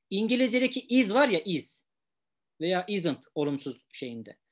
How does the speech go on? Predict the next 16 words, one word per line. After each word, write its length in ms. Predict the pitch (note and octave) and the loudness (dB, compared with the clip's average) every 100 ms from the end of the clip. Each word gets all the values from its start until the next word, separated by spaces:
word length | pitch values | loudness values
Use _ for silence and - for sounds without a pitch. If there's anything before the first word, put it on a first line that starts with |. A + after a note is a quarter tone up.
| _ _ - | _ _ -2
Veya 180 | G3+ A#3 | 2 2
Farsçadaki 640 | F3 A3 A#3 A#3 A#3 A#3 | 4 2 4 2 2 0
est. 440 | A3+ G#3+ G3 - - _ _ _ _ _ _ _ _ _ _ _ _ _ _ _ _ _ - | 2 2 2 -8 -20 _ _ _ _ _ _ _ _ _ _ _ _ _ _ _ _ _ 0
Almanca'da 520 | E3+ G#3 A#3 A#3 A#3 | 2 4 4 4 4
neydi 220 | B3+ A#3 G#3 | 4 4 4
hocam? 280 | F#3 B3+ C4+ | 4 0 0
Almanca'da 520 | F#3 G#3 G#3 G#3+ A#3 | 0 0 0 0 2
da 100 | G#3 | 2
vardı 200 | E3 C#3 | 2 0
galiba 500 | C3+ C3+ C#3 - - | -4 -4 -8 -12 -12
böyle 260 | C#3+ C3+ A#2+ | -10 -8 -8
bir 40 | |
şey. 260 | - A2+ _ _ _ _ _ _ _ _ _ _ _ _ _ - | -12 -16 _ _ _ _ _ _ _ _ _ _ _ _ _ -10
Almanca 340 | D#3+ F3 F#3 | -6 -4 -4
hiç 180 | G3+ - | -6 -8
bilmiyorum. 380 | D#3 C#3 D3+ | -6 -6 -8